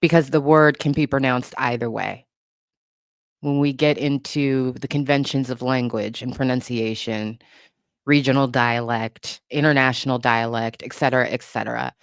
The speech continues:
what people, y-, you know, are commonly, uh, referred to as hyperbole can, is, is also hyperbole. It's just a pronunciation difference.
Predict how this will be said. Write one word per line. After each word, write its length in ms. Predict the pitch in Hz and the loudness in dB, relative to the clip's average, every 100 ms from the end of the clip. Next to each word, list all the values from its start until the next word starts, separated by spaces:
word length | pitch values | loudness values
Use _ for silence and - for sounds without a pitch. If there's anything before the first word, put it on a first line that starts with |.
| _ _ _ _ _ _ _ | _ _ _ _ _ _ _
what 280 | 135 147 - | 2 2 2
people, 540 | - 151 156 151 - _ _ _ | -2 2 4 4 2 _ _ _
y-, 180 | - 123 - | -14 -12 -2
you 140 | 160 | 0
know, 260 | 143 139 131 | 2 2 2
are 260 | 131 143 - _ | 4 4 0 _
commonly, 840 | - 139 135 147 156 156 160 151 - | -2 0 2 2 2 2 0 -2 -4
uh, 120 | 139 151 - - 139 | -4 -4 -6 -20 -8
referred 420 | 143 165 175 165 - | 0 2 6 4 4
to 200 | 165 156 | 0 0
as 320 | 143 143 143 | 0 0 0
hyperbole 680 | 165 160 175 143 123 113 113 117 - | 0 2 2 0 0 -2 -4 -6 -14
can, 320 | - 131 131 123 | -4 0 0 0
is, 380 | 127 135 123 - _ | 0 0 -2 -10 _
is 180 | 139 113 | -6 -2
also 280 | 131 139 | -2 -2
hyperbole. 520 | 120 127 - - 76 - _ _ _ | -6 -4 -6 -6 -8 -12 _ _ _
It's 140 | 139 | -8
just 180 | - 143 | -6 -8
a 40 | - | -4
pronunciation 680 | 170 160 151 147 143 - 131 | -2 0 0 0 0 -2 -2
difference. 580 | 113 - 71 - - | -2 -6 -10 -12 -20